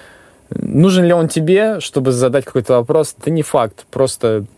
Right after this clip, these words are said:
<laughs> блин, нужно быть собой. Вот у меня, я понял, что у меня с-, вообще просто конченые желания. То есть у меня есть такие желания, которые я даже озвучить вслух не могу порой. Вот, я только в узком кругу людей могу.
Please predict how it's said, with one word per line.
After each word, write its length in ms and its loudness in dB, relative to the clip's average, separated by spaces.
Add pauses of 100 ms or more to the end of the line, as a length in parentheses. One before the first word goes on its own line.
(100)
<laughs> 280 -2
блин, 260 2
нужно 220 0
быть 160 -2
собой. 260 0
Вот 160 -2
у 40 2
меня, 240 2
я 140 2
понял, 260 0
что 200 -6
у 20 -2
меня 240 0
с-, 260 -10
вообще 380 0 (260)
просто 360 -4
конченые 460 -4
желания. 360 -4
То 120 -6
есть 140 -6
у 40 -4
меня 200 0
есть 200 -2 (500)
такие 360 0
желания, 500 2
которые 340 0
я 60 0
даже 200 0
озвучить 320 -4
вслух 280 -2
не 80 -2
могу 220 -4
порой. 360 -2 (540)
Вот, 260 2
я 80 -2
только 160 -2
в 60 2
узком 240 0
кругу 240 -2
людей 280 0
могу. 380 -4